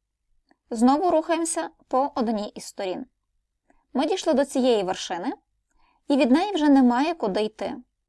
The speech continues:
Тому ми повертаємося на крок назад. Дивимося, чи залишилися ще якісь невідвідані вершини. Так, залишилися. Розглядаємо їх. Далі шляху немає,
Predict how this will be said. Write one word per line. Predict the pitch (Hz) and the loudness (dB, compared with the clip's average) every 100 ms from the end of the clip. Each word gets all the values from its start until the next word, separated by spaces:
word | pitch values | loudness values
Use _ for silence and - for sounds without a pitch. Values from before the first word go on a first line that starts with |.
| _ | _
Тому | 277 254 208 855 - | 2 4 2 -4 -2
ми | 285 | -2
повертаємося | 330 302 254 247 240 214 214 240 320 - 381 - | 2 4 4 2 2 2 0 -2 -4 -6 -6 -4
на | 226 | -6
крок | - 233 240 | -2 -2 -2
назад. | 208 190 175 - _ _ _ _ _ _ _ _ _ _ _ _ - | -4 -4 -8 -10 _ _ _ _ _ _ _ _ _ _ _ _ -4
Дивимося, | 226 240 262 330 392 466 | 0 2 0 0 -6 -6
чи | - 311 | -2 0
залишилися | 285 269 320 381 370 349 | 2 0 -2 -4 -2 -4
ще | - 294 269 | -4 -2 -2
якісь | 311 311 277 | -2 -2 0
невідвідані | 226 220 226 247 240 | -2 -2 -2 -2 -4
вершини. | 226 - - 175 220 254 _ _ _ _ _ | -4 -8 -10 -10 -10 -14 _ _ _ _ _
Так, | 269 254 | 0 0
залишилися. | 202 214 190 - 165 - - 381 - _ _ _ | 2 -2 -4 -6 -8 -8 -8 -10 -12 _ _ _
Розглядаємо | - 226 226 214 285 349 | -10 -4 0 2 0 0
їх. | 254 196 - - _ _ _ _ _ _ _ _ _ _ _ - | -4 -4 -8 -16 _ _ _ _ _ _ _ _ _ _ _ -6
Далі | 233 320 262 | 0 2 0
шляху | - 254 254 | -4 -6 -2
немає, | 233 220 180 202 | -2 -2 -6 -6